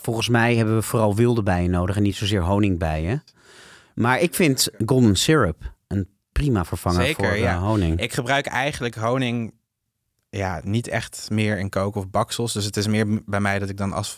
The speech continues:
Speaker 2: als ik af en toe weer bij familie in Zuid-Frankrijk ben, dan krijg ik weer een pot honing mee en dan ligt dat heel lang en dan eet ik het af en toe. En de lekkerste vind ik, nou, dat is waar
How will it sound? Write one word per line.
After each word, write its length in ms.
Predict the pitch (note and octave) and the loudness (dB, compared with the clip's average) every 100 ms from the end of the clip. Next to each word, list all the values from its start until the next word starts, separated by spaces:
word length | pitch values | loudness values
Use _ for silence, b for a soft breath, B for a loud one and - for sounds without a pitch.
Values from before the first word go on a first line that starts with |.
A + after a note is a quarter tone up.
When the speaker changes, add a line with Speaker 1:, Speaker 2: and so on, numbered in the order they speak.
| - | -10
Speaker 2:
als 160 | - G#2 | -6 -4
ik 100 | G2+ | -2
af 80 | F#2 | -4
en 60 | |
toe 120 | - | -4
weer 80 | F#2+ | -4
bij 120 | F#2 F2+ | -4 -6
familie 380 | F#2+ F#2 F#2 | -4 -4 -6
in 100 | F2 | -6
Zuid-Frankrijk 500 | F2 F2+ - G2 F#2+ | -6 -6 -6 -8 -8
ben, 160 | F#2 F2+ | -8 -6
dan 220 | F#2 F2+ b b b b | -6 -8 b b b b
krijg 160 | - F#2+ | -6 -4
ik 40 | |
weer 100 | F2+ | -4
een 60 | E2 | -4
pot 160 | F#2 G2 | -6 -2
honing 300 | F#2 G2+ G2 | 0 0 0
mee 200 | F#2 F2+ | 0 -2
en 60 | |
dan 100 | F2 | -4
ligt 160 | E2+ - | -6 -6
dat 140 | E2+ | -6
heel 120 | F2 | -6
lang 160 | F2+ F2+ | -4 -4
en 60 | F2+ | -4
dan 160 | F2+ | -6
eet 140 | F2+ G2 | -8 -8
ik 80 | |
het 100 | - | -6
af 120 | F#2 - | -6 -6
en 40 | |
toe. 160 | - B2+ B B B | -6 -6 B B B
En 140 | F#2 G#2 | -2 0
de 60 | |
lekkerste 400 | A2 D#3 E3 D3 | 2 0 2 0
vind 180 | A#2+ A2 | 0 0
ik, 140 | A2 | 0
nou, 140 | G2+ F#2+ | 0 -2
dat 80 | G2 | -2
is 40 | |
waar 160 | G#2 G#2 | -2 -2